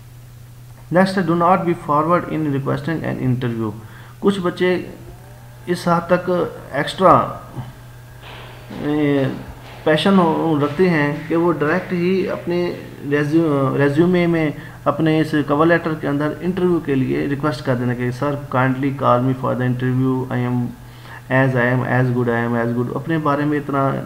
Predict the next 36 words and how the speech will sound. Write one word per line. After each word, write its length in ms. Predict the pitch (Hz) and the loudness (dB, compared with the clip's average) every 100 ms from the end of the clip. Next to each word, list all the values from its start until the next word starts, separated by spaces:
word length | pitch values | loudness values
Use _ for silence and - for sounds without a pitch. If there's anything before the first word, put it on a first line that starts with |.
| 127 | -4
information 600 | 131 127 127 139 139 143 | -2 0 0 0 -2 0
देकर 340 | 131 127 131 | 0 0 -2
और 140 | 127 131 | -2 0
वो 180 | 135 135 | 0 0
request 360 | 135 127 - | 0 -4 -4
करना 200 | 147 135 | -4 -2
शुरू 180 | 127 131 | 0 -2
कर 180 | 127 120 | -2 -2
देते 240 | 120 120 | -2 -2
हैं 240 | 120 123 127 | -2 -2 -2
कि 60 | |
हमें 360 | 127 127 131 135 | -2 0 0 0
interview 360 | 135 127 123 | -2 -2 -2
के 120 | 123 120 | -4 -4
लिए 140 | 123 | -4
call 240 | 120 110 | -2 -2
कर 180 | 110 107 | -2 -6
लें, 200 | 104 107 107 - - 135 | -6 -8 -12 -18 -10 -2
जो 140 | 156 | -2
कि 160 | 156 151 | -2 -4
बहुत 420 | 131 123 139 139 | -2 -2 -2 -2
ही 80 | 135 | -2
bad 300 | 123 120 127 | -2 -2 -2
impression 520 | 120 117 117 127 131 | -4 -4 -4 -2 -2
है। 140 | 131 | 0
आपने 320 | 123 123 131 | -2 -2 -4
ऐसा 240 | 123 120 113 | -4 -4 -6
बिल्कुल 420 | 110 127 135 139 | -4 -4 -2 0
भी 120 | 147 | 0
नहीं 160 | 147 143 | -2 -4
करना। 460 | 143 139 135 135 - - - - | -4 -2 -2 -4 -12 -18 -18 -4
Just 280 | 131 180 180 | 2 2 0
अपने 180 | 143 143 | -4 -4
paragraphs 760 | 135 123 127 123 127 135 - | -2 -2 0 0 -2 -4 -10
के 80 | 120 | -6
अंदर 400 | 117 135 160 160 | -2 0 0 -2